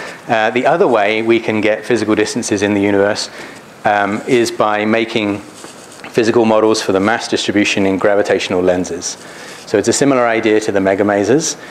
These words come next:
Instead of a Keplerian rotation model telling us the absolute size of something, we're gonna use, uh,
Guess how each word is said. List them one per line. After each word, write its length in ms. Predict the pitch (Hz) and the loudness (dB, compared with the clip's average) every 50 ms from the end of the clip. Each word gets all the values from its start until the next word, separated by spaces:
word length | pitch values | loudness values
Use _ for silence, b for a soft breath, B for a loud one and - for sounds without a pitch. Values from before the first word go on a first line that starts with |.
| B B B B B | B B B B B
Instead 340 | - 104 101 - - 127 127 | -4 -4 -4 -2 -2 0 -2
of 100 | 127 104 | 0 0
a 260 | 107 101 101 101 101 - | 2 2 2 0 -2 -2
Keplerian 680 | - 113 104 - - 113 110 110 110 110 104 101 98 95 | -2 -4 -2 0 0 2 2 2 2 0 0 -2 0 2
rotation 640 | 98 98 98 - 123 110 - - 113 104 104 107 107 - - | 0 0 2 0 -2 -2 -2 -4 -4 -4 -6 -6 -8 -6 -2
model 360 | 110 104 101 104 107 117 117 | 0 0 2 2 2 0 0
telling 320 | - - 110 104 107 104 | 0 -2 -2 0 0 0
us 160 | 98 95 - | -2 -2 -4
the 340 | - - - 98 95 90 90 - B B B B B B - - - - | -4 -2 -2 0 0 -2 -4 -8 B B B B B B -20 -20 -8 -6
absolute 460 | 117 104 - - - 101 92 98 98 | -6 -4 -4 -4 -2 -2 -2 -2 -2
size 380 | - - 147 147 151 147 135 107 | -2 0 0 2 2 2 0 0
of 140 | 101 92 - | -2 -2 -4
something, 580 | - - - 95 90 90 - 90 85 87 101 - B B B B B B B - | -10 -6 -6 -6 -6 -4 -6 -8 -6 -6 -8 -10 B B B B B B B -2
we're 120 | 113 107 | 0 0
gonna 160 | 113 110 104 | 2 0 0
use, 560 | 101 104 104 101 98 101 98 95 - - - - - - - | 2 2 2 4 2 2 0 0 -2 -6 -6 -10 -10 -4 -2
uh, 420 | 98 92 92 92 90 90 92 - | 0 2 2 2 0 -2 -4 -6